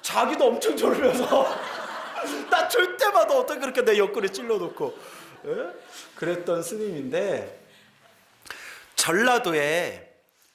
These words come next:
유명한 암자가 있어요. 유명한, 전라도에 관광사찰로 유명한 절이 있어요. 자, 이름 되면 여러분들 다 아실 거예요. 전라도에 성지순례 가는 유명한 사찰에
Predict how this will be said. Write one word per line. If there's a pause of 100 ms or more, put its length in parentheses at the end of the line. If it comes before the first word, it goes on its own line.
(260)
유명한
암자가
있어요. (460)
유명한,
전라도에
관광사찰로 (180)
유명한
절이
있어요. (600)
자,
이름
되면
여러분들
다
아실
거예요. (680)
전라도에
성지순례
가는
유명한
사찰에